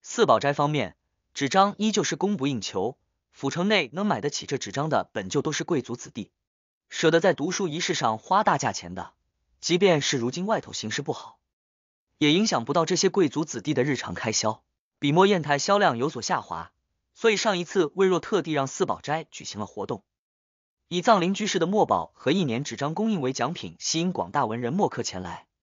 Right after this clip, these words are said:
为的就是增加一波销量，去一波库存。之后在进货上，他会适当减少笔墨砚台的购入，避免挤太多的库存。因为笔墨砚台都是从别处进货的，一旦库存挤压，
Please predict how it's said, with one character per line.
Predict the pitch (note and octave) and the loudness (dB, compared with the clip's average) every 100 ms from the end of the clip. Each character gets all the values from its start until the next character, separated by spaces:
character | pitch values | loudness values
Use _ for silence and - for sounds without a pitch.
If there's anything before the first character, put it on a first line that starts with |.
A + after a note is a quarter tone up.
| _ _ _ _ _ | _ _ _ _ _
为 | - A3+ | 4 4
的 | E3 | 6
就 | F3+ | 2
是 | D3 | -2
增 | D3 E3+ | -2 0
加 | F3 | 0
一 | F3+ | 0
波 | D3 D#3+ | 0 0
销 | G3+ G3+ | 2 2
量， | F#3+ - _ _ _ | 2 -2 _ _ _
去 | - C#3+ | -2 0
一 | B2+ | 0
波 | C#3 | -2
库 | - D#2+ | -4 -10
存。 | - F2+ F2 _ _ _ _ | -10 -16 -18 _ _ _ _
之 | - | 0
后 | G#3 G3+ | 2 2
在 | G3 | 2
进 | G#3 D#3 | 0 0
货 | C#3 | 0
上， | A#2+ G#2 E2+ _ _ _ - | 2 0 -2 _ _ _ -4
他 | G#3 | 0
会 | G#3+ | 0
适 | - G3 | 2 0
当 | B2 G2+ | 0 -2
减 | A#2 F3 | -2 0
少 | D3 D3+ | 0 -2
笔 | F#2+ | -4
墨 | G#2+ D3 | -6 -4
砚 | D#3 | -6
台 | A2+ | -8
的 | G#2 | -4
购 | D#3 A2+ | 0 0
入， | G2 - _ _ _ | -2 -10 _ _ _
避 | G3 | -6
免 | C3+ D#3 | -4 -6
挤 | - | -8
太 | - - C3 | -10 -6 -2
多 | C#3+ | -2
的 | B2 | -4
库 | - C#2 | -8 -14
存。 | - - _ _ _ _ _ _ _ _ | -14 -20 _ _ _ _ _ _ _ _
因 | - A#3+ | 0 4
为 | G#3+ | 4
笔 | B2 | 4
墨 | D#3 F#3+ | 2 4
砚 | F#3+ | 2
台 | B2+ G#2 F#2 | 0 0 -2
都 | F2+ D#3 | 0 -4
是 | D3+ | -4
从 | - B2+ | -4 -6
别 | A2 B2 | -2 -2
处 | D#3 | -2
进 | C#3+ C3 | -6 -6
货 | G2+ | -6
的， | F2 - _ _ _ _ | -8 -12 _ _ _ _
一 | F#3+ | 0
旦 | F#3+ E3 | 2 0
库 | - | -2
存 | F#3+ E3+ | -4 -2
挤 | F#3+ G2 | -4 -4
压， | A#2 A#2+ | -4 -4